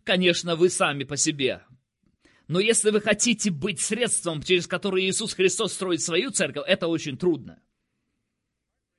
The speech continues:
И р-, и реальность, которая поражает, сокрушает сердце. Я не покажу вам сегодня что-то, что вы не знаете.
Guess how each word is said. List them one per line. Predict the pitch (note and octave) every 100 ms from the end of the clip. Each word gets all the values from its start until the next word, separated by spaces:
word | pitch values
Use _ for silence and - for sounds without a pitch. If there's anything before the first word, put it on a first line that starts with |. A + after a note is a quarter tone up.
| _ _ _ _ _ _ _ _ -
И | F#3+ G3
р-, | F3+ F3 F#3 - _ _ _ _ _ _ _ _ _ _
и | F#3
реальность, | G3 G#3 A#3+ C4 G3 C#3+ -
которая | D#3+ F3+ F3
поражает, | F#3 F#3+ F#3 A3+ A3+ F3
сокрушает | F#3 F3+ F#3+ B3+ F3+ C3
сердце. | - D3 A#2+ - D3 C3 _ _ _ _ _ _ _ _ _ _ _ _ _ _ _ -
Я | F#3+
не | G#3+
покажу | G#3+ G#3+ A3+ F#3+ C4
вам | G3 D3
сегодня | - F#3 F3+ E3+ F3+
что-то, | - - A#3 A#3 A3+
что | - G#3
вы | G3+
не | G3 G#3
знаете. | F3+ A3 B2+ A#2 G#2 B2